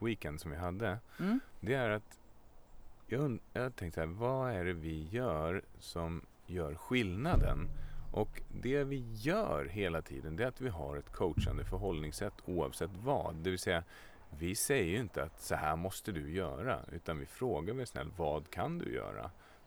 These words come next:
Speaker 1: På
Speaker 2: Mm.
Speaker 1: vilket sätt kan du komma vidare i det här? Och det gör att, att var och en får hitta sin unika och inneboende potential
Speaker 2: Mm.
Speaker 1: genom de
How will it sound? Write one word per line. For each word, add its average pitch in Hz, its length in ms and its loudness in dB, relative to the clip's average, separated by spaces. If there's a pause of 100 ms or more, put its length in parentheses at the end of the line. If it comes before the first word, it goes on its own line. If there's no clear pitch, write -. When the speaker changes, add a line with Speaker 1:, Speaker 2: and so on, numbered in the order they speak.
Speaker 1:
På - 80 -2
Speaker 2:
Mm. 85 100 -2
Speaker 1:
vilket 82 320 -2
sätt - 420 2
kan 82 220 0
du 71 160 0
komma 71 260 -4
vidare 85 520 0 (220)
i 73 140 -4
det 67 80 -4
här? 71 240 -4 (460)
Och 98 160 0
det 120 80 6
gör 123 260 6
att, 101 300 0 (420)
att - 340 -4
var 131 400 6
och 123 120 4
en 92 180 0
får - 140 -6
hitta 98 380 0
sin 95 480 0
unika 107 720 0
och 80 80 2
inneboende 87 540 2
potential 123 840 0 (260)
Speaker 2:
Mm. 147 140 -2
Speaker 1:
genom 85 260 2
de 76 320 0